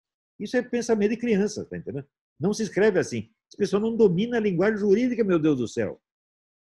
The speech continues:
Eles não sabem escrever, não sabem se explicar. E a, a nossa Constituição tá cheia dessas coisas.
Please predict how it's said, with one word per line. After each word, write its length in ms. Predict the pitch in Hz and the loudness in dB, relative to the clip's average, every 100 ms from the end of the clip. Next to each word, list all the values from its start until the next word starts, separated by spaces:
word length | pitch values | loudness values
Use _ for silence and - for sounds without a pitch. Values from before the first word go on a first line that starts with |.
| _ _ _ | _ _ _
Eles 120 | 135 196 | -6 -2
não 100 | 226 | 0
sabem 240 | 196 226 | 0 -2
escrever, 680 | 214 233 220 190 233 - _ _ _ _ _ _ | 0 0 6 6 6 2 _ _ _ _ _ _
não 120 | 196 | -6
sabem 200 | 202 214 | -2 -2
se 80 | - | -2
explicar. 640 | 220 226 226 160 208 165 - - _ _ - | -6 -4 -2 0 0 -2 -10 -20 _ _ -2
E 100 | 185 | 0
a, 320 | 202 - 170 | 0 -4 -6
a 40 | 151 | -2
nossa 260 | 190 175 | -2 -2
Constituição 520 | 165 160 175 143 185 | -6 -4 -6 -6 -8
tá 140 | 190 208 | -6 -6
cheia 240 | - 220 | -2 0
dessas 280 | 214 202 196 | 0 -2 -6
coisas. 420 | - 208 180 - | 2 2 2 -4